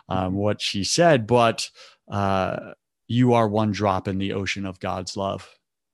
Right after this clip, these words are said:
Speaker 1: And without you, that the ocean is,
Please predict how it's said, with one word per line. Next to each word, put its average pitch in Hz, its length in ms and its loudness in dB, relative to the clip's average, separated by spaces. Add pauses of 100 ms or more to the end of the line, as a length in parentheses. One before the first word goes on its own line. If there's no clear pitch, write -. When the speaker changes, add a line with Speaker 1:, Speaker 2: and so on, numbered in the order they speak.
(1040)
Speaker 1:
And 107 120 -4
without 104 440 0
you, 113 280 -4 (1600)
that 98 240 -6 (160)
the 101 260 -2
ocean 107 380 0
is, 90 320 -8